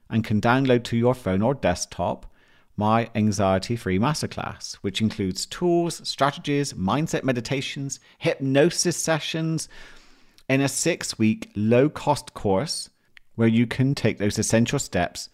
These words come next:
to be anxiety-free and to travel again. You will find the link in the show notes, and if you don't know how to access the show notes,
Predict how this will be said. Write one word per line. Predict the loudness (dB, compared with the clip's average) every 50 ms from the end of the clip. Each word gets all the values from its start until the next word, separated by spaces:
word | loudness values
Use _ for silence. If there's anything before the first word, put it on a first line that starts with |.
| _ _ _ _ _
to | -8 -2 0 2 2 2 2 0 -2 -4 -10 _ _
be | -2 -2 -2 -2
anxiety-free | 0 0 0 0 2 4 4 4 4 2 0 -4 -4 -6 -4 -4 -2 -2 -2 -2 -6 -8 _
and | -4 -4 -4 -2
to | -4 -6
travel | -6 -2 0 2 2 2 2 0 -2
again. | -4 -4 -4 -8 -10 -10 -12 -16 -18 -18 _ _ _ _ _ _ _ _ _ _ _ _
You | 0 2 4
will | 4 2
find | 2 2 4 4 6
the | 6
link | 6 6 6 4 4 2 -2 0
in | 2 2
the | 2
show | 2 2 0 0 2
notes, | 2 2 0 0 -2 -4 -8 -6
and | -6 -4
if | -4
you | -4 -2
don't | 0 0 0 2
know | 0 0 0
how | 0 -2 -2 -2 -2
to | -2 -4 -2 0
access | 0 0 0 -2 -6 -6 -6
the | -6
show | -4 -2 0 0
notes, | 2 2 0 0 -2 -8 -12 -12